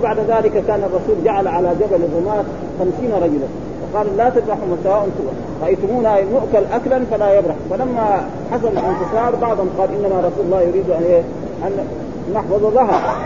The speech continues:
إن إخواننا يجمعون الغنائم ونحن نقعد هنا، لا". ها؟ فنزلوا، ثم بعد ذلك فلما نزلوا وإذا خالد بن الوليد في ذلك الوقت لم يسلم، جاء وجد الجبل ما في أحد، فجاء من أعلى وصار يرمي، فكان سبب، إيه،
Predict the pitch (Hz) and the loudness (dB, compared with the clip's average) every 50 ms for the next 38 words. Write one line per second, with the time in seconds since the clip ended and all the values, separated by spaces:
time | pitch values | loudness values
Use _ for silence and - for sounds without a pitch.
0 | - 170 175 202 190 190 - 202 226 226 208 190 185 180 185 160 160 175 180 214 | -2 -2 0 2 2 0 2 2 2 4 4 4 4 4 2 2 0 -2 -2 0
1 | 202 185 165 151 165 180 185 214 202 175 170 170 175 185 175 170 175 185 185 190 | 0 0 0 0 0 0 0 0 0 0 0 0 0 0 -2 -2 -2 -2 -2 -2
2 | 165 175 165 196 220 233 240 240 - - - - - - 160 190 - - - - | -2 -2 -2 -2 -2 -2 -4 -6 -8 -10 -10 -8 -6 -2 0 0 0 -2 -4 -8
3 | - - 165 208 - - - - - - - - - - - - - - 165 180 | -6 -4 -4 -4 -6 -6 -8 -8 -8 -8 -8 -8 -8 -8 -8 -8 -4 0 2 2
4 | 208 254 240 185 208 208 240 285 294 254 - - 233 233 220 208 190 208 185 175 | 4 4 4 4 4 4 4 2 2 0 -4 -4 -4 -2 0 -2 0 0 0 0
5 | 165 170 180 196 185 - 185 185 190 185 180 175 170 175 214 - 180 196 190 220 | 0 2 2 2 0 2 0 0 0 2 0 0 0 0 0 2 2 4 4 6
6 | 247 254 247 220 190 202 208 196 190 196 185 180 - - 202 196 185 180 175 180 | 4 4 4 2 2 2 2 4 4 4 2 2 2 2 2 2 2 2 2 2
7 | 170 165 202 208 165 180 170 190 185 175 170 - 175 175 175 - 165 185 190 185 | 2 2 2 0 -2 0 2 2 2 2 2 0 0 0 0 0 0 0 2 2
8 | 175 185 - - 170 202 240 262 254 - - - - - - - 214 226 196 185 | 0 0 0 2 2 2 2 2 0 -6 -8 -10 -10 -6 0 2 2 4 4 4
9 | 185 185 202 196 - 175 170 170 160 - 202 190 175 160 160 147 - - - - | 4 4 4 4 2 2 2 2 2 2 2 2 2 2 0 -2 -6 -8 -8 -6
10 | - 170 170 - 170 151 - 202 196 247 - - - 175 165 196 202 190 - 151 | -4 -4 -4 -4 -4 -4 -4 -2 -2 -2 -2 -2 -2 -2 0 0 0 0 0 -2
11 | 156 143 - 180 - 156 185 208 220 208 180 - 190 180 151 156 180 190 226 226 | -2 -2 -2 -4 -2 -2 -2 -2 0 0 0 0 0 0 0 0 0 0 0 -2
12 | 233 220 214 196 175 - 208 196 180 170 - 196 170 175 170 160 151 170 170 175 | -2 -2 -2 -2 -2 0 -2 0 -2 -2 -2 0 2 2 2 2 2 0 2 2
13 | 165 | 0